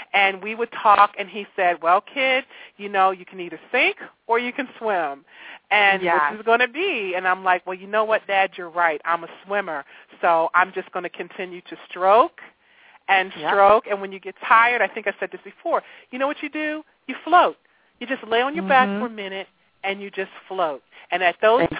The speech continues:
Speaker 2: Exactly.
Speaker 1: it's like when you pray and you meditate and you just let God just, you know, breathe on you, breathe a new life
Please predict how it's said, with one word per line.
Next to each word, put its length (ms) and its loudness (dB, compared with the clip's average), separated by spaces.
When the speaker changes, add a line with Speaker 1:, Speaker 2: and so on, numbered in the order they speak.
Speaker 2:
Exactly. 140 -10
Speaker 1:
it's 40 -8
like 220 -6
when 80 -20
you 100 -16
pray 480 2
and 140 -8
you 80 -16
meditate 720 -2
and 140 -14
you 60 -20
just 200 -16
let 220 -4
God 360 0
just, 140 -10
you 80 -20
know, 100 -12
breathe 640 -10
on 220 -10
you, 80 -20
breathe 300 -8
a 60 -2
new 200 -14
life 400 -2